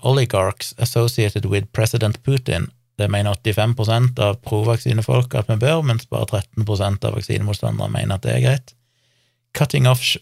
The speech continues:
oil shipments from Russia». Det er åttién prosent av vaksinetilhengere enige i, mens tjueén prosent av vaksinemotstandere er enige i det.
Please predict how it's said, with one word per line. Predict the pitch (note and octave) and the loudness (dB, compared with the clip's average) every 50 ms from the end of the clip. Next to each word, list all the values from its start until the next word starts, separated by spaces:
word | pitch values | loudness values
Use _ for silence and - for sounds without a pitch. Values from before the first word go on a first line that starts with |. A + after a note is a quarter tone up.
| _ - | _ 0
oil | B2 B2 C#3 D3 | 2 2 2 0
shipments | C#3 - - A2 - - - G2 F#2 F#2 - - | 0 0 -2 -2 -2 -2 -2 0 0 -2 -4 -6
from | - - G#2 G#2 G#2 | -2 0 0 2 2
Russia». | G2+ G2+ G#2+ - - - - - - _ _ _ _ _ _ _ - | 2 2 2 0 -2 -4 -6 -8 -10 _ _ _ _ _ _ _ -2
Det | A2 G#2+ G#2+ | 0 0 0
er | - G#2+ | 0 -2
åttién | - - - G2+ G#2 A2 A#2 | -4 -4 -2 0 0 0 0
prosent | A#2+ A2 A#2 A#2+ A#2+ A#2+ B2 B2 - | 0 0 2 2 2 2 0 0 -2
av | A2 G#2+ | -2 -2
vaksinetilhengere | A2+ G#2 - - A2+ G#2+ G#2 A2 A2 A2+ A2 - _ - - A#2 A2+ A#2 A#2 A#2 A#2 A#2 B2+ B2+ B2 - _ _ _ _ _ _ _ _ | -2 -2 -2 -2 0 0 0 2 0 0 -2 -4 _ -8 -2 0 2 2 2 2 2 2 2 2 0 -4 _ _ _ _ _ _ _ _
enige | - A#2+ A#2 A#2+ B2 B2 A#2+ | 0 2 4 4 4 4 4
i, | B2 C#3 D#3+ - - _ | 4 2 0 -4 -8 _
mens | - A#2+ G#2+ G#2 A2 - - - - _ _ | -4 -2 0 0 0 -2 -6 -12 -20 _ _
tjueén | - - B2 - G2+ G#2 G#2 | -4 -4 -2 0 0 -2 -2
prosent | - A2 - G#2+ G#2 G2+ - - | -2 -2 -2 -2 -2 -2 -2 -2
av | - | -2
vaksinemotstandere | G2 G2+ F#2+ - G#2+ G2+ G2+ G#2 G#2 G#2+ - A2 G#2+ A2 A2 A2 A2 A2+ A#2 C3 B2 | -4 -2 -2 -2 -2 0 0 0 0 0 0 0 0 2 2 2 2 2 0 0 0
er | A2+ G#2+ B2 A2 A2 | 0 0 2 2 2
enige | A2 A#2 A#2 | 2 2 2
i | A2+ B2+ | 2 2
det. | D3 | 0